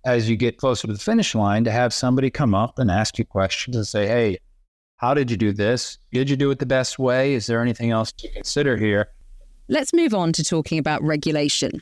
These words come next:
Speaker 2: 'cause I think it's quite easy just to think of hydropower as clean energy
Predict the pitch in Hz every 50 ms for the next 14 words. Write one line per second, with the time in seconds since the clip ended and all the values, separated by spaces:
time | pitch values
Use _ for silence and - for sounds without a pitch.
0 | _ - 220 190 214 208 214 202 - - 208 - - - 269 254 - 196 202 175
1 | 156 156 147 - 156 - - 165 - - 180 165 147 160 147 135 - 175 165 160
2 | 170 160 - 165 156 151 147 147 147 147 143 - - - - - - - - -
3 | 220 208 202 180 165 160 156 151 143 - 156 151 151 151 147